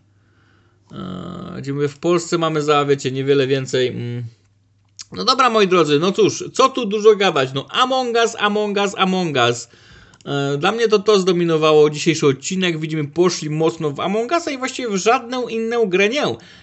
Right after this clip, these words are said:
Gdzie jest Cyberpunk, ja się pytam. No właśnie, gdzie jest Cyberpunk? Kurde.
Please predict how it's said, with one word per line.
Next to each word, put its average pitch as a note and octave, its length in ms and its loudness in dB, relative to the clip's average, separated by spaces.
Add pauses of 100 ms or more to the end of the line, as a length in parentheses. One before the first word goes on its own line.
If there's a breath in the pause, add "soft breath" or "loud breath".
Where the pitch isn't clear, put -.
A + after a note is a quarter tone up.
Gdzie F3 140 0
jest D#4+ 320 4
Cyberpunk, F#3 720 4
ja B2 120 0
się A#2 160 -4
pytam. - 440 -8 (220)
No B2 80 -10
właśnie, A#2+ 360 -6
gdzie C#3 200 -6
jest A#2 220 -4 (380)
Cyberpunk? - 680 -10 (920)
Kurde. C3 440 -12